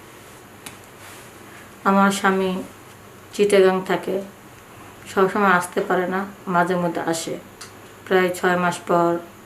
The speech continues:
তারপরে তিন মাস পর একবার আসে,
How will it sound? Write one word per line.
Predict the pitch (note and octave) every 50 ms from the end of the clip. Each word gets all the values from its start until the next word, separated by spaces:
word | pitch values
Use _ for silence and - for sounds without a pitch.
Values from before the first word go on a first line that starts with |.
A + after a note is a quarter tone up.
| - - - - - - - - - -
তারপরে | - F3+ E3+ - - F3 E3+ E3+ E3+ E3+ F3 E3+ B3+ - - - - -
তিন | F#3+ F#3+ F#3 F3+
মাস | F3 F3 F3 -
পর | - - - E3+ E3 E3 E3
একবার | E3+ E3+ E3+ F3+ F3 F3 F3
আসে, | F3 E3+ - - E3+ E3